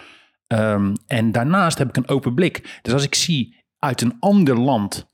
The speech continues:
wat iets super tofs is en waarvan ik denk, "Wow, what the fuck is dat? Wat is dat voor bizar handschrift? Of wat is dat voor crazy stijl?" Dan ga ik daarmee, dan ga ik daarnaar kijken en dan ga ik kijken, "Oké, hoe kan ik dat eigen maken? En hoe kan ik dat gaan combineren in,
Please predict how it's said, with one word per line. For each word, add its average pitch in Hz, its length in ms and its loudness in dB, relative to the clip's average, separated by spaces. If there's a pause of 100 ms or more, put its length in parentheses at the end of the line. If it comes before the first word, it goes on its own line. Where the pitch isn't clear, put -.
(280)
wat 110 440 -4
iets - 380 -2
super - 300 0
tofs 185 320 0
is 110 160 -2
en 117 80 -2
waarvan 95 180 -4
ik 98 60 -4
denk, 90 160 -4
"Wow, 113 300 0
what 98 140 -2
the - 80 -6
fuck - 240 -4
is 131 120 -2
dat? 165 220 -4
Wat 104 120 -4
is 101 60 -6
dat - 140 -4
voor 107 160 -4
bizar 101 280 -2
handschrift? 92 600 -4 (200)
Of 107 140 -2
wat 233 120 -2
is - 100 -4
dat - 200 -4
voor 107 280 -2 (400)
crazy 135 380 0
stijl?" 92 460 -4 (460)
Dan 147 120 0
ga 160 140 2
ik 110 100 -4
daarmee, 104 420 0 (140)
dan 107 120 -2
ga 120 80 0
ik - 80 -6
daarnaar 104 200 -2
kijken 196 360 0
en - 0 -
dan 104 140 0
ga 107 120 -2
ik 98 80 -8
kijken, 113 300 -4
"Oké, 107 200 -2
hoe 104 140 0
kan 113 200 -2
ik 101 100 -4
dat 107 240 -4
eigen 180 400 2
maken? 90 460 -4 (420)
En 123 160 0
hoe 143 120 2
kan 156 200 0
ik 120 140 -2
dat 127 340 -2 (340)
gaan - 240 0
combineren 123 800 2
in, 110 380 0